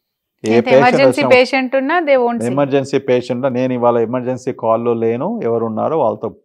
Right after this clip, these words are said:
Speaker 1: నువ్వు ఆ, ఆ డాక్టర్కు ఇరవై ఏళ్ళ నుంచి నువ్వు పేషెంట్గా ఉండొచ్చు,
Speaker 2: అయినా కూడా
Speaker 1: అయినా, అయినా కూడా, because డాక్టర్ అంటాడు, "ఇప్పుడు నేను ఏం పని చేసినా కూడా నాకు, I won't get any money,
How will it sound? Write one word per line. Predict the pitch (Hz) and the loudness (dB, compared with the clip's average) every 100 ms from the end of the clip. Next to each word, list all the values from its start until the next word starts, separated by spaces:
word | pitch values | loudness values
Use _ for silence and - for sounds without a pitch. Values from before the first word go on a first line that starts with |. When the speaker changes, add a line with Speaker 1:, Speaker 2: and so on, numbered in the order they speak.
| _ _ _ _ _ _ _ _ _ _ _ _ _ _ _ | _ _ _ _ _ _ _ _ _ _ _ _ _ _ _
Speaker 1:
నువ్వు | 113 127 151 | -4 0 6
ఆ, | 139 127 107 120 | 6 6 4 0
ఆ | |
డాక్టర్కు | 117 120 135 - 165 | 4 4 4 0 -4
ఇరవై | 156 131 135 | -2 2 4
ఏళ్ళ | 135 170 | 2 2
నుంచి | 165 | -4
నువ్వు | 160 | -6
పేషెంట్గా | 127 123 123 135 120 110 | -2 -2 -2 -8 -6 -4
ఉండొచ్చు, | 104 107 - - _ _ _ 196 | -4 -8 -10 -20 _ _ _ _
Speaker 2:
అయినా | 226 247 | -20 -20
కూడా | 226 - - _ 117 | -20 -20 -20 _ -8
Speaker 1:
అయినా, | 131 151 131 120 | -4 -4 -6 -4
అయినా | 123 127 127 | -4 0 0
కూడా, | 123 151 180 _ _ _ _ _ _ _ _ _ | 2 0 -2 _ _ _ _ _ _ _ _ _
because | 143 139 - - _ _ _ _ 123 | -6 -6 -6 -20 _ _ _ _ -2
డాక్టర్ | 151 151 151 | -2 -2 -8
అంటాడు, | 147 165 113 | -2 -2 -2
"ఇప్పుడు | 95 | -8
నేను | 120 127 | -8 -6
ఏం | 123 139 | -4 -6
పని | 143 139 | -2 -4
చేసినా | 143 156 151 147 | -2 -4 -2 -4
కూడా | 170 | -4
నాకు, | 160 131 139 131 120 117 110 - - - - - - 120 | -2 -4 -4 -8 -6 -10 -14 -18 -16 -16 -16 -16 -10 -8
I | |
won't | 123 147 | -6 -6
get | 117 135 | -6 -6
any | 135 | -8
money, | 131 156 | -8 -8